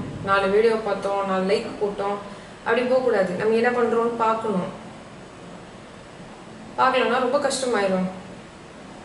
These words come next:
ஃபர்ஸ்ட் லைட் பார்ட்டிக்கல் அப்படின்னா என்ன, லைட்டோட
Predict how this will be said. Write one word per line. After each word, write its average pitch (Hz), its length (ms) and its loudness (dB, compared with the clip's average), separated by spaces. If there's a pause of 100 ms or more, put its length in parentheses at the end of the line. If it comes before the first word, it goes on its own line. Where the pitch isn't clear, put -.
(1160)
ஃபர்ஸ்ட் 254 320 4
லைட் 247 340 4
பார்ட்டிக்கல் 220 600 4
அப்படின்னா 208 460 4
என்ன, 202 420 4
லைட்டோட 202 520 4